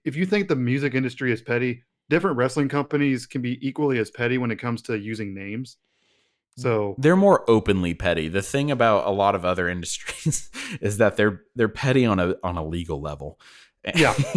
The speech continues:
Speaker 1: But so they probably didn't wanna just call him the Giant, even though
Speaker 2: Mm-hmm.
Speaker 1: I doubt you can trademark the word giant, but they didn't wanna risk it.
Speaker 2: Right.
Speaker 1: So and of course, they definitely don't wanna acknowledge W C W.
Speaker 2: Well, th-,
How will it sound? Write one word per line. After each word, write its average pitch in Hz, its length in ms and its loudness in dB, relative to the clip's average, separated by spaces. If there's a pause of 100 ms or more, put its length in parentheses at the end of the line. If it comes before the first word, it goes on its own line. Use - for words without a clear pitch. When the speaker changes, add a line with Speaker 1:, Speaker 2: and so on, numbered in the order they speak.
(360)
Speaker 1:
But 160 220 4
so 175 360 4 (200)
they 175 120 4
probably 226 340 4
didn't 175 160 2
wanna 156 140 2
just 139 360 -6
call 135 200 2
him 139 200 0
the 117 120 -2
Giant, 113 540 -4
even 127 240 -4
though 113 140 0
Speaker 2:
Mm-hmm. 87 100 -8 (160)
Speaker 1:
I 120 40 -2
doubt 123 300 -4
you 123 60 -8
can 113 160 -6
trademark 117 640 -4
the 135 140 -4 (220)
word 110 400 -4
giant, 127 580 -6
but 120 100 -6
they 123 80 -2
didn't 117 140 0
wanna 101 160 -6
risk 107 260 -6
it. 156 120 -2 (300)
Speaker 2:
Right. 69 300 -2
Speaker 1:
So 147 400 2 (480)
and 151 80 2
of 139 60 0
course, 170 140 4
they 135 80 0
definitely 151 280 2
don't 139 120 2
wanna 123 140 0
acknowledge 101 760 -4
W 104 260 0
C - 200 -16
W. 104 380 -2
Speaker 2:
Well, 107 140 4
th-, 135 120 -10